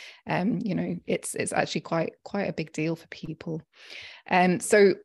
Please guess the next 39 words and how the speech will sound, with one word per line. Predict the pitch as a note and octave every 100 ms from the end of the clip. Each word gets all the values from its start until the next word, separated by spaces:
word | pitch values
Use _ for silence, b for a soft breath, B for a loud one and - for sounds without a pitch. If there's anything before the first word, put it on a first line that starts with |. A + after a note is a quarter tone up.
| _ _ _ -
he's | - B3+
gonna | C4+ B3+
have | A3+ G3 -
to | - F3 D#3+
address | - F3 D#3+ E3 -
some | F3
of | E3
these | E3 D#3
concerns | - E3 - E3+ D#3+ F#3+ -
soon, | - - F3 D3+ D3+ _ -
because | - E3+ E3
as | D#3+
I |
say, | D#3 - E3+ D#3 B B B -
it | -
comes | F#3 E3+
in | E3
in | E3
August. | E3 D#3+ D#3 F3 - - - - - B B B B _
Dropping | - B3 B3 A#3
some | A#3+ A3+
elements | A3 G#3+ G#3+ G#3 -
from | - E3 F3 F#3 F3+ F3+ -
the | F#3
deposit | F3 F3 F3 F3
return | F3 E3 F3 E3
scheme | - E3 E3
does | E3 F#3 F3+
mean | F3 F3+
compromising | E3+ E3 - G#3+ F3 D3+ D#3+ - - - F3
on | - E3+
some | - E3
of |
the | D#3+
environmental | D#3+ E3 E3 E3+ E3 -
benefits | E3 E3 E3+ - -
that | -
the | E3+
scheme | - - E3 D#3+